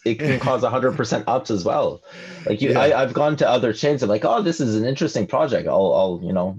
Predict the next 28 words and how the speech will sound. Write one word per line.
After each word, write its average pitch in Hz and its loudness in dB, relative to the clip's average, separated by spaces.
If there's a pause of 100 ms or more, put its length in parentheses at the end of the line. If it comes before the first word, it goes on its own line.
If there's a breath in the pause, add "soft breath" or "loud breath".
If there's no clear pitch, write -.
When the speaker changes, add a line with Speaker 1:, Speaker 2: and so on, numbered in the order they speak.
(100)
Speaker 1:
buy 90 2
a 92 2
thousand 107 -2
dollars 123 2
worth. 101 -4
Oh, 180 4
wow, 143 4
I 101 2
just 110 -6
tripled 170 -2
the 120 2
value 123 2 (400 soft breath)
of - 4
Speaker 2:
Yeah, 120 0
Speaker 1:
the 120 2
Speaker 2:
just 110 2
Speaker 1:
market 127 2
Speaker 2:
tripled 110 0
the 113 0
Speaker 1:
cap 110 0
of 113 2
that 113 0
project," 107 0
because 127 2
Speaker 2:
Right. 131 2
Speaker 1:
literally 139 4
there 117 2
was 113 0